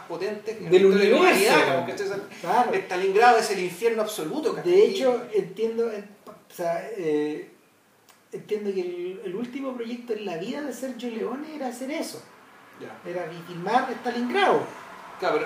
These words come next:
Speaker 1: pero
Speaker 2: Eh, como una, como un filme coral donde seguramente esta historia de los francotiradores, que es muy
Speaker 1: que, que
Speaker 2: famosa.
Speaker 1: es real, la historia de Vasily Zaitsev, ¿cachai?
Speaker 2: Claro.
Speaker 1: El personaje Yud Law.
Speaker 2: Claro.
Speaker 1: Que, que es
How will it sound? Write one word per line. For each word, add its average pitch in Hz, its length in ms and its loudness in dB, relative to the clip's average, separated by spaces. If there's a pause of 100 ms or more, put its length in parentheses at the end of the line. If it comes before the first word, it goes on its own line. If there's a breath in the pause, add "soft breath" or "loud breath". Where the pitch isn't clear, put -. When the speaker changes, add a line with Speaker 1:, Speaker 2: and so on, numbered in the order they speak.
(160)
Speaker 1:
pero 202 140 6
Speaker 2:
Eh, 196 60 0
como 214 220 4
una, 285 300 2
como 226 240 2
un 269 60 -6
filme 294 260 -2
coral 285 320 4
donde 262 220 0
seguramente 277 540 -2
esta 254 140 -8
historia 254 320 -2
de 247 100 2
los 226 120 -2
francotiradores, 226 640 -4
que 175 80 -14
es 151 60 -12
muy 277 140 -6
Speaker 1:
que, 190 120 -6
que - 60 -4
Speaker 2:
famosa. - 160 0
Speaker 1:
es - 80 -4
real, 254 260 2
la - 60 -8
historia 196 240 -4
de 190 40 -2
Vasily 202 260 -6
Zaitsev, - 500 -4
¿cachai? 147 120 -14
Speaker 2:
Claro. 202 300 0
Speaker 1:
El - 100 -6
personaje 185 400 -10
Yud 190 160 -6
Law. - 200 -2 (440 loud breath)
Speaker 2:
Claro. 156 160 -6
Speaker 1:
Que, 160 60 -2 (120)
que 139 60 -8
es 151 60 -6